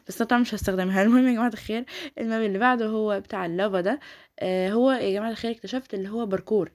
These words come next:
يعني اوبي وفلور، هو مكتوب أصلًا فلور بس أنا نسيت الموضوع. المهم يا جماعة الخير، انا يعني بدايه السيرفر كده، بدايه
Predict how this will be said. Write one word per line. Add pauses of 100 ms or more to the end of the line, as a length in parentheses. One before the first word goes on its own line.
يعني
اوبي
وفلور،
هو
مكتوب
أصلًا
فلور
بس
أنا
نسيت
الموضوع. (460)
المهم
يا
جماعة
الخير، (960)
انا (140)
يعني
بدايه
السيرفر
كده،
بدايه